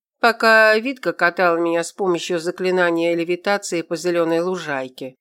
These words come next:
По какой именно лужайке? Да по той самой, в том самом королевском саду, который создали Элиду назад Оти и Лев. Всё началось с того, что мы с Амом проснулись посреди ночи от того,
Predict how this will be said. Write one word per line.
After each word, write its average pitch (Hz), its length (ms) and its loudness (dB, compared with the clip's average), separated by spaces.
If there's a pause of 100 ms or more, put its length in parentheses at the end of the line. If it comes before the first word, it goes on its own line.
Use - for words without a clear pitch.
(380)
По 214 120 0
какой 220 340 2
именно 226 480 -2
лужайке? 151 640 -6 (260)
Да 294 140 -2
по 262 160 0
той 254 160 -2
самой, 151 460 0
в - 80 -20
том 214 280 0
самом 165 400 0
королевском 175 680 -4
саду, 185 500 -2 (160)
который 233 460 0
создали 190 640 -2
Элиду 180 400 -2
назад 165 640 0
Оти 160 360 -6
и - 160 -8
Лев. 139 420 -6 (300)
Всё 294 160 0
началось 233 460 0
с - 80 -12
того, 226 400 2
что 208 240 -4
мы 208 200 0
с 202 140 -10
Амом 220 340 0
проснулись 175 640 -2
посреди 175 460 -4
ночи 170 320 -4
от 170 240 -6
того, 185 500 0